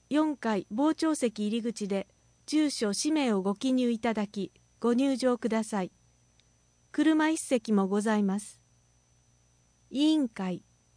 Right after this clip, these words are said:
定員五名。委員会開会の十五分前までに、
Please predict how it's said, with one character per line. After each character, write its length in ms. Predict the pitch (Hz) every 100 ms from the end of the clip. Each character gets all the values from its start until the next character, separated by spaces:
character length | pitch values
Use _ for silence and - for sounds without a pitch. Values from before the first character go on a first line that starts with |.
| _ _
定 200 | 285 285
員 300 | 285 269 262 -
五 200 | 233 233
名。 360 | 226 240 214 - _ _ _ _ _ _ _ _ _
委 60 | 269 339
員 120 | 349
会 280 | 320 247 208
開 240 | 226 240
会 260 | - 233 226
の 240 | 208 196 - _ _ _ _
十 220 | - 277 302
五 140 | 320
分 260 | 320 311 294
前 180 | 285
ま 160 | 233 220
で 140 | 190
に、 220 | 185 170